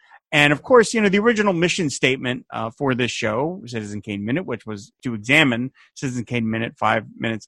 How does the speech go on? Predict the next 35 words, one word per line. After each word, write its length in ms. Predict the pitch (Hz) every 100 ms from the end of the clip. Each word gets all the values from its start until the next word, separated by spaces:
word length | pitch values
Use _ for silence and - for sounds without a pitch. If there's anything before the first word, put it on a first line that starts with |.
| -
at 140 | 104
a 40 |
time, 300 | 95 196 190 180 _ _
we, 120 | - 208
we 220 | 226 208
filled 360 | - 311 311
that. 200 | 147 87 -
We've, 220 | 147 147
we've, 200 | 170 170 139
you 200 | - 165
know, 100 | 151
we, 240 | 139 151 151
we 120 | 151
polished 420 | - 226 233 -
the 60 | 196
movie 220 | 180 165
off 300 | 208 185 -
last 500 | 151 165 170 160 -
year. 380 | 190 127 110 117 _ _ - _
And 440 | 165 156 156 151
I 240 | - 175 180
always 280 | 170 165
thought, 180 | - 180
well, 420 | 277 285 277 254
for 160 | 208 247
the 40 |
most 240 | 226 226 -
part, 200 | 214 160
Citizen 300 | 180 156 143
Kane 220 | 156 139
Minute's 280 | 131 131 -
kind 180 | 120 120
of 80 |
retired. 580 | 117 110 - 110 117 117
Maybe 540 | 110 123 127 127 120